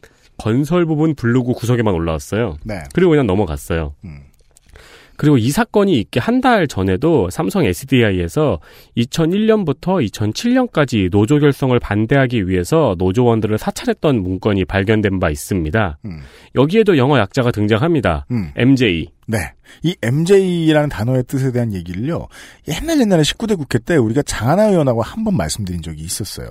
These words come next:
Speaker 1: 네.
Speaker 2: 기억하시는 분들이 있을지 모르겠어요.
Speaker 1: 네. 보통 엠제이 그럼 마이클 잭슨 아니면 마이클 조던이죠.
Speaker 2: 그럼요.
Speaker 1: 근데 여기서는 문제 인력이 약-, 약자였습니다.
Speaker 2: 그렇습니다. 문제.
Speaker 1: 네. <laughs> 아까 알앤알도 그렇고
Speaker 2: 네.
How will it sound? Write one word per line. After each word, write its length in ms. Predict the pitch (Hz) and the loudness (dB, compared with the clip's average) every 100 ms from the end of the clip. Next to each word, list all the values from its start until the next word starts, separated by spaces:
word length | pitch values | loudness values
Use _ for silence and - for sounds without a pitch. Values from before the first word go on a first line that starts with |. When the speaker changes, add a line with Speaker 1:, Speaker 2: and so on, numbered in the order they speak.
| - | 0
Speaker 1:
네. 140 | 117 | 2
Speaker 2:
기억하시는 340 | 76 135 131 127 | 2 0 -2 -4
분들이 220 | 107 80 | -4 -8
있을지 220 | - - | -14 -16
모르겠어요. 400 | 67 65 - - | -16 -16 -18 -2
Speaker 1:
네. 240 | 147 123 92 | 2 2 0
보통 240 | 151 220 | 0 0
엠제이 420 | 147 147 185 190 | 2 0 2 2
그럼 220 | 156 143 117 | 2 0 2
마이클 300 | 120 151 165 | 0 2 0
잭슨 280 | 151 - | 0 0
아니면 180 | 117 110 | 0 2
마이클 300 | 98 107 123 | 0 0 -2
조던이죠. 560 | 101 101 95 82 110 73 | 0 0 0 0 -2 -2
Speaker 2:
그럼요. 400 | 156 160 101 69 64 | -2 -2 -4 -10 -4
Speaker 1:
근데 140 | 135 | 2
여기서는 400 | 110 123 135 127 | 4 2 2 0
문제 320 | 95 123 131 120 | 2 2 4 2
인력이 340 | 98 95 90 | 2 0 0
약-, 140 | 82 - _ - | -2 -4 _ -8
약자였습니다. 760 | 92 104 82 - 85 95 92 | -2 -2 -2 -4 -4 -2 -2
Speaker 2:
그렇습니다. 640 | 76 120 - 98 73 69 69 _ | -2 -4 -4 -10 -12 -14 -16 _
문제. 500 | 123 143 135 113 80 - - - - | 0 0 2 -2 -6 -14 -20 -14 0
Speaker 1:
네. 220 | 107 82 80 - - - - 196 - 175 | 0 2 0 -2 -4 -2 -2 -4 -4 -6
<laughs> 720 | - - - - - - 208 - | -6 -10 -10 -16 -20 -16 -14 -6
아까 280 | 160 175 - - - - | -2 -2 -2 -8 -20 -2
알앤알도 500 | 113 156 170 151 131 | 2 4 4 4 2
그렇고 600 | 107 101 - 101 104 92 | 0 -2 0 2 2 0
Speaker 2:
네. 140 | 90 | -4